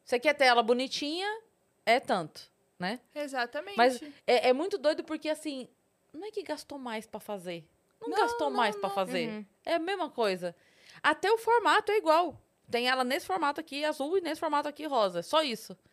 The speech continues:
Speaker 2: Uhum.
Speaker 1: É muito doido isso
Speaker 2: E aí,
Speaker 1: mesmo.
Speaker 2: nas pesquisas científicas, eles até f-, levantam várias hipóteses. Por exemplo,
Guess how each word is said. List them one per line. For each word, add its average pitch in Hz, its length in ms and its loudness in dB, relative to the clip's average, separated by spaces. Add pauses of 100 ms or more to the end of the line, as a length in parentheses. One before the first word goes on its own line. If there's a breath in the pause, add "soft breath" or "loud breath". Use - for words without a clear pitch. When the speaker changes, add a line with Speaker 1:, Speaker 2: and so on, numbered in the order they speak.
Speaker 2:
Uhum. 302 280 -8
Speaker 1:
É 190 100 0
muito 247 220 -6
doido 208 300 -2
isso 170 120 -8
Speaker 2:
E 277 40 4
aí, 269 120 8
Speaker 1:
mesmo. 269 120 -2
Speaker 2:
nas 269 160 0
pesquisas 285 500 -4
científicas, 285 600 -6
eles 262 220 -4
até 254 420 -4
f-, - 220 -10
levantam 277 500 -2
várias 254 360 -2
hipóteses. 226 600 -4
Por 240 160 -6
exemplo, 226 420 -6